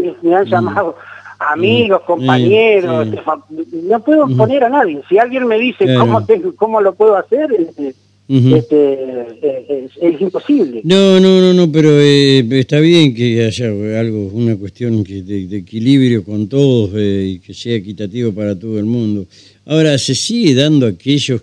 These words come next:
Speaker 2: que, eh, por ejemplo, hay gente que su vivienda y las usa para alquilar, eh, porque no creo que le adjudiquen tres, cuatro, cinco veces, me, me parece que es una,
Speaker 1: No,
Speaker 2: una burda
Speaker 1: no, ese es
Speaker 2: mentira.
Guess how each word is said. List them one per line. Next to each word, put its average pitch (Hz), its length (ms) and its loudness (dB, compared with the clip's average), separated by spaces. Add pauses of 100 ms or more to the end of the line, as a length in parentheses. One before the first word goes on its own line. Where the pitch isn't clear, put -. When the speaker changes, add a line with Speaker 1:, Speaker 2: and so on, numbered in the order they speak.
Speaker 2:
que, 131 380 -2 (380)
eh, 117 140 -6
por 110 180 -6
ejemplo, 117 420 -4
hay 107 100 -2
gente 120 500 -6 (100)
que 117 480 -4 (520)
su - 200 -10
vivienda 117 560 0
y - 40 -2
las 107 160 -6
usa 117 340 -10
para 101 240 -10
alquilar, 110 600 -4 (340)
eh, 104 140 -8
porque 101 300 -10
no 110 120 -6
creo 123 300 0
que 110 120 -8
le 107 160 -4
adjudiquen 110 580 -6
tres, 117 280 -6
cuatro, 113 360 -8
cinco 107 380 -8
veces, 131 500 0
me, 98 80 -10
me 101 200 -8
parece 120 340 -4
que 113 60 -8
es 107 60 -6
una, 101 140 -6
Speaker 1:
No, 196 180 2
Speaker 2:
una 202 280 2
burda 214 200 0
Speaker 1:
no, 233 80 0
ese 285 80 0
es 302 60 -6
Speaker 2:
mentira. 294 200 2